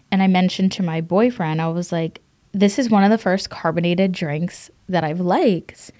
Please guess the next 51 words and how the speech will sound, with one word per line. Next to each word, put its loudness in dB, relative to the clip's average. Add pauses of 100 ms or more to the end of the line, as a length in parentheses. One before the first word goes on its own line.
(120)
And 8
he 6
started 0
laughing 2
at 0
me, 4
and 4
I 4
was 2
like, 2
"What's 0
so 6
funny?" 2 (320)
And 6
he 6
proceeds -4
to -6
tell -6
me 4
that 0
it 0
was 0
not 0
carbonated. -4 (320)
And 6
then 2
I -2
realized 4
I 0
actually -2
don't 0
know 0
how -2
to 2
distinguish 0
whether 4
something 2
is 0 (180)
carbonated -2
or -8
not. -10 (260)
And 4
the 2
reason 2
for 2
that 0
is -4
fun -2
fact -4
number -6
two. 2